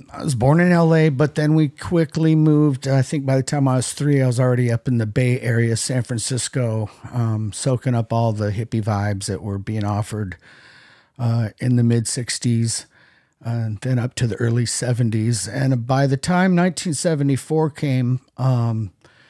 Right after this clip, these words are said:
my other dad, John Varley, science fiction writer, was starting to get some, uh,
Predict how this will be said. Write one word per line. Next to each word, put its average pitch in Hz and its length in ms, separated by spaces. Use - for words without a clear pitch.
my 131 260
other 151 300
dad, 110 640
John 127 400
Varley, 120 480
science 123 400
fiction 139 400
writer, 110 360
was 110 200
starting 120 320
to 117 80
get 120 260
some, 120 400
uh, 78 460